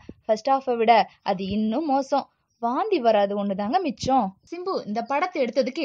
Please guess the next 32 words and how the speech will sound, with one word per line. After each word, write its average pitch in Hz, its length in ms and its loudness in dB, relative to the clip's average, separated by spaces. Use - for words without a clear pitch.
எடுக்காமலே 277 600 -2
இருந்திருக்கலாம். 262 540 -2
பெஸ்ட் 381 420 -4
மூவிக்கு 294 280 -2
அவார்ட் 262 280 -2
கொடுக்குற 220 340 -4
மாதிரி 247 180 -2
ஒர்ஸ்ட் 330 320 -4
மூவிக்கு 240 400 -2
அவார்ட் 233 240 -2
கொடுக்கணும்னா 220 420 -2
அது 180 140 -6
இந்த 262 300 -2
படத்துக்கு 214 480 -4
தாங்க. 247 180 0
இந்த 403 240 -6
படத்தை 330 300 0
பார்த்த 240 340 -4
சிலர் 220 300 -6
ரத்த 226 340 -4
கண்ணீரை 240 380 -4
வடிக்கிறாங்க. 269 500 0
இவர் 180 240 -4
பேச 233 200 -4
ஆரம்பிச்சா 302 380 -2
பலர் 285 260 -2
ஓட 311 120 0
ஆரம்பிச்சிடுறாங்க. 233 680 -2
அந்த 330 320 -2
அளவுக்கு 294 320 0
இருக்குங்க 220 380 -4
சிம்புவோட 220 440 -2